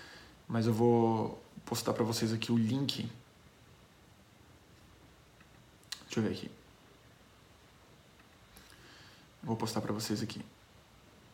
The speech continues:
Ih, caramba, não.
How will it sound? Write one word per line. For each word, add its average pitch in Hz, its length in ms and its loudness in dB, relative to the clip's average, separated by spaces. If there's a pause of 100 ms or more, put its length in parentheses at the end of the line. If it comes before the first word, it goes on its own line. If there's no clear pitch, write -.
(2500)
Ih, 160 80 4
caramba, 107 340 0
não. 117 220 2